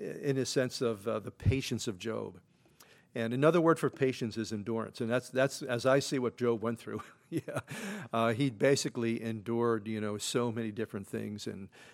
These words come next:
and we see just, uh, to me, when I think of Job, I think of a man of sublime faith.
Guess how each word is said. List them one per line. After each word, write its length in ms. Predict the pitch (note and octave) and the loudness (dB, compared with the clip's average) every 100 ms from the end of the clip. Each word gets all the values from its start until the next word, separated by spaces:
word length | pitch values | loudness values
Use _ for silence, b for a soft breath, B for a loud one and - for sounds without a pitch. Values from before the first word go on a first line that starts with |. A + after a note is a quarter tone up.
| B | B
and 140 | A2+ | -4
we 100 | A2 | -2
see 320 | A#2 - C3 A#2+ | -2 0 0 0
just, 460 | A#2+ A2+ - - | 0 -2 -2 -6
uh, 80 | A2+ - | -6 -2
to 160 | D3 | 0
me, 440 | C3 D3 E3 C#3+ A#2 B B | 0 0 0 -2 -4 B B
when 120 | B2+ A#2+ | -4 2
I 140 | F3+ | 2
think 220 | F#3 E3 | 2 0
of 120 | C#3 | 0
Job, 360 | G#2 B2 C3 B2 | 0 0 2 0
I 80 | A2 | -2
think 240 | - A#2 | -4 -4
of 120 | A#2 | -4
a 120 | A#2 A2 | -6 -6
man 500 | A2 B2 B2+ B2+ B2+ | -6 -4 -4 -4 -6
of 240 | A#2+ A2 | -8 -6
sublime 1000 | - - A2+ G2+ A2+ A2+ A#2 A2+ G#2 F#2+ - | -8 -6 -6 -6 -2 0 0 -2 -6 -10 -14
faith. 600 | - A2+ G2 - - | -12 -10 -10 -14 -18